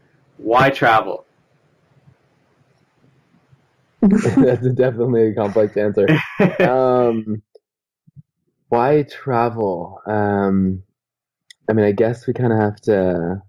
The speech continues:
Speaker 2: think about, like, when we kinda got bit by the, the bug, <laughs>
Speaker 1: Right.
Speaker 2: you know, as they
Speaker 1: Yeah.
Speaker 2: say. Um,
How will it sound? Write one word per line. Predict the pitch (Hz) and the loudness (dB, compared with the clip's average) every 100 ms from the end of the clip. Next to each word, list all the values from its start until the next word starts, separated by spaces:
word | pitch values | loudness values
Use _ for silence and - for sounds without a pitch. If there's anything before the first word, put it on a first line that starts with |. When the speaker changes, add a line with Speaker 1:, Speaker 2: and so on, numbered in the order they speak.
| _ _ _ _ _ - - _ - | _ _ _ _ _ -20 -20 _ -2
Speaker 2:
think | 104 104 | 0 2
about, | 101 98 | 2 2
like, | 95 101 | 0 0
when | 101 101 104 101 104 104 104 | 0 0 4 4 4 2 2
we | 104 101 | 0 0
kinda | 117 107 | 0 0
got | 107 104 101 - _ 117 | 2 2 0 -8 _ -2
bit | 113 98 | 0 2
by | 110 | 0
the, | 110 104 - | 0 -2 -4
the | 120 117 | -6 -4
bug, | 117 110 107 120 - | 0 2 0 -2 -8
<laughs> | _ | _
Speaker 1:
Right. | 123 113 139 | 0 2 2
Speaker 2:
you | |
know, | 120 - | 2 0
as | 143 120 | 0 2
they | |
Speaker 1:
Yeah. | 117 143 - | 2 2 0
Speaker 2:
say. | 127 123 135 _ _ _ _ - | 0 2 0 _ _ _ _ -2
Um, | 127 123 117 113 113 117 | 0 2 2 2 2 0